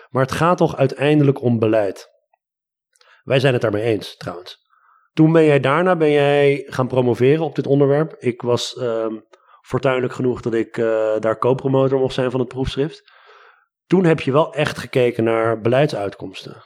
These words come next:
Kun je iets meer vertellen over waarom het voor jou belangrijk was om dat te doen?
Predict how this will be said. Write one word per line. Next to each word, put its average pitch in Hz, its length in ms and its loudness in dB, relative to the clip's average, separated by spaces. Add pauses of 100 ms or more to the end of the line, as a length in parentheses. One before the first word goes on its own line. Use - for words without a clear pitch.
(140)
Kun 160 180 4
je 185 60 6
iets 185 140 0
meer 165 220 4
vertellen 160 380 2
over 143 540 4 (400)
waarom 135 480 0
het 147 80 -4
voor - 160 0
jou 135 640 4
belangrijk 135 380 2
was 127 140 0
om 123 100 0
dat 123 120 2
te 113 100 -8
doen? 156 300 -2